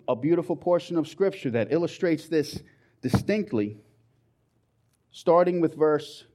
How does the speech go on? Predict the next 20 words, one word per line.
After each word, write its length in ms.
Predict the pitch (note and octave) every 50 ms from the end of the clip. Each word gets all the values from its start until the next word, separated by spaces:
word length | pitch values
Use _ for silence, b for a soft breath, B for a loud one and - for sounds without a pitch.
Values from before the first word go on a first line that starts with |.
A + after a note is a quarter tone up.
| _ _ _ _
six. 480 | - - - A2+ - - - - - - _ _ _ _ _ _ _ _ _ _ _ _ _ _ _ _ _ _ _ _ _ _ _ _ _ _ _ _ _ _ _ _ _ _ _ _ _
Chapter 360 | - E3 D#3+ D#3+ D#3+ F3 E3+
five, 560 | - - E3 D#3+ D#3+ D#3+ D#3 D3+ C#3+ C#3+ -
verse 260 | A#2 B2+ C3 B2 - -
six. 440 | - A2+ - - - - - - - _ _ _ _ _ _ _ _ _
"For 100 | D3+ D3
while 280 | D3+ E3+ F#3+ G3 G3+
we 80 | G#3 G#3
were 120 | G3+ F3+
still 340 | F3+ - - G3 G3+ G#3 G#3
helpless, 580 | - G#3 F#3+ D#3+ - A2+ B2 C#3 C#3 - - - _ _ _ _ _ _ _ _ _ _ _ _ _ _ _ _ -
at 140 | - C3+ C#3
the 80 | C#3
right 220 | C#3 D#3+ E3 E3 -
time 340 | - F3+ F3 F3 E3+ D#3
Christ 420 | C#3 - - E3 D#3+ D3+ C#3+ - -
died 340 | D#3 D3+ D#3+ E3 D#3+ D#3 D#3
for 140 | - D#3+
the 100 | C#3+ D3
ungodly. 720 | D3 - D#3 D#3+ D#3+ C#3+ C#3 C3 B2+ A#2+ G2+ G2 G2 F#2